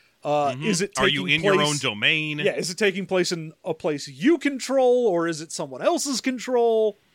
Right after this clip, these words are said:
Speaker 2: And all of that ends up generating a number. Uh,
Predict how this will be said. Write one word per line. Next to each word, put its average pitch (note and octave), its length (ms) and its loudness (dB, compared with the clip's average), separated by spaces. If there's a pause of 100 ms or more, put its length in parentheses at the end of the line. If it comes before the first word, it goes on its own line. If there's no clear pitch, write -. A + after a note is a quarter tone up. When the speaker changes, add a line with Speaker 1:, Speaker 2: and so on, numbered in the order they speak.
(480)
Speaker 2:
And A2+ 200 0
all F3+ 240 0
of G3 120 -4
that F#3+ 180 2
ends F3 220 -2
up D#3+ 120 -2
generating C#3 640 0 (120)
a C3 480 2
number. A#2 640 -2 (200)
Uh, A2 340 -2